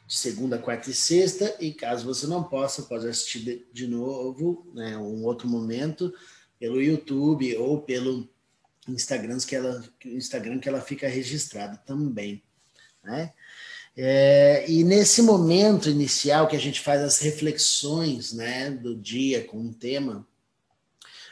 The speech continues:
a gente faz uma breve lembrança do que falamos anteriormente, né? Falamos muito sobre conexão com a natureza, o quão é importante você fazer a natureza exuberante, incrível que você vê no mundo lá fora,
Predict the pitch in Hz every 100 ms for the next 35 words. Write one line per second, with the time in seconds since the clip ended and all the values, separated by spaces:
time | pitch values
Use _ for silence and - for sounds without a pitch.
0 | - 131 151 - 160 156 160 139 147 160
1 | 151 170 180 - 139 160 143 123 151 170
2 | 143 127 127 - 135 127 127 139 127 -
3 | 143 135 139 139 156 120 127 139 117 -
4 | - - _ _ 110 131 131 104 120 135
5 | 135 120 - - - _ _ _ - 147
6 | 147 - - 135 120 117 110 - 127 127
7 | - - 120 117 113 120 185 160 151 151
8 | 131 131 - 131 131 127 120 127 120 131
9 | 135 135 127 - 113 120 117 - 139 135
10 | 127 127 117 123 120 117 117 113 131 131
11 | 135 131 123 127 135 131 131 131 151 147
12 | 151 156 147 131 131 123 123 - 120 120
13 | 123 123 123 113 117 113 - 123 110 101